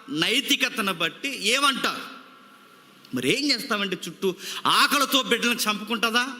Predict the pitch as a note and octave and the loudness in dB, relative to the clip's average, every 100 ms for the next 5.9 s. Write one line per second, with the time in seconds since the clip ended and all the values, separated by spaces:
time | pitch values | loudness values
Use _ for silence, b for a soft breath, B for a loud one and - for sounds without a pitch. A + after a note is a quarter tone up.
0 | - - - - - - - - - - | -16 -20 -20 -20 -20 -20 -20 -20 -20 -20
1 | - - - - - - - - D#4 C#4 | -20 -20 -20 -20 -20 -20 -2 2 4 2
2 | B3 E4+ D#4+ D4 D#4+ B3+ A#3 A#3+ G#3+ C#3 | 2 2 4 2 0 -2 0 0 -2 -2
3 | G#3 G#3 D#4+ D#4+ D4+ D#4 C#4 C#4+ - - | -2 2 2 4 2 2 0 -2 -6 -18
4 | - - - - - - - - - - | -20 -20 -20 -20 -20 -20 -20 -20 -20 -20
5 | - - - - B B B - A3+ | -20 -20 -20 -20 B B B -4 -2